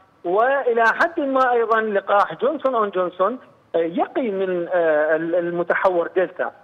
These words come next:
فلذلك هذه ال-، المسألة، آه، تختص بمن لم يتلقوا اللقاح، إضافة أنهم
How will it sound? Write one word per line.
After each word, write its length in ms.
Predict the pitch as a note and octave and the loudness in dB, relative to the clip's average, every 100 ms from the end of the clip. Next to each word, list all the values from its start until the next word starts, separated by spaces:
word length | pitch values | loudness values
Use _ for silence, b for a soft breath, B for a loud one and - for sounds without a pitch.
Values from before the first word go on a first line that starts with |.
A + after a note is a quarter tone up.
| b b _ | b b _
فلذلك 640 | - G3+ F#3+ C4+ E4 E4+ C4 A3+ | -4 -2 0 0 0 0 0 2
هذه 460 | B3+ D4+ C4 B3 A#3 A3 | 2 2 -2 -2 -2 0
ال-، 240 | F#3+ F#3+ | -2 -2
المسألة، 760 | G3+ F#3 F#3 F3 G3 E3+ F3 A#3+ - - - | -2 -2 -2 -2 -2 0 0 -2 -8 -16 -2
آه، 60 | F#3 | 0
تختص 400 | G#3+ - D#4+ - | 0 0 -2 -2
بمن 260 | C4 C4 | -2 0
لم 160 | C4 C#4 | 0 0
يتلقوا 460 | B3+ G#3+ G#3 G#3 F#3 | 0 0 0 -2 -2
اللقاح، 360 | F3 F#3+ E3+ | 0 0 0
إضافة 640 | G#3+ G3 D#4 D4 D4+ C#4 | 0 2 2 0 -2 -2
أنهم 480 | C4 C#4+ A#3 B3+ C4+ | -2 0 0 0 -4